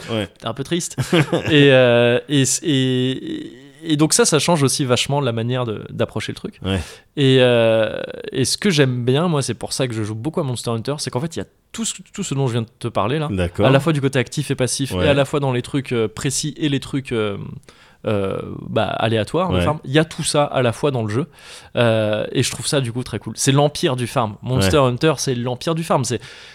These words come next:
Speaker 2: En fait, le farm, c'est une mécanique qui est tellement, en se basant sur des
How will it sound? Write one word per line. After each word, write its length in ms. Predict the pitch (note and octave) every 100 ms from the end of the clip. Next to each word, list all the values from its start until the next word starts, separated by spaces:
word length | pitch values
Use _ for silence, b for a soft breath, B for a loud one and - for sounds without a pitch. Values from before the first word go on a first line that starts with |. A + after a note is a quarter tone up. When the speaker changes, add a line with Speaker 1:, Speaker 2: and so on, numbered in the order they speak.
| -
Speaker 2:
En 80 | C#3+
fait, 220 | G3+ -
le 140 | D#3+
farm, 240 | D#3+ G#3+ E3+
c'est 140 | D#3
une 80 | D3
mécanique 560 | D3 D#3 D#3 E3 - G#3
qui 100 | -
est 40 | C3
tellement, 580 | D#3 D3+ E3 E3 A#2+ - _ _ _ _ _ _ -
en 100 | A2+
se 60 | G#2
basant 240 | B2+ D3
sur 160 | - B2
des 140 | A#2+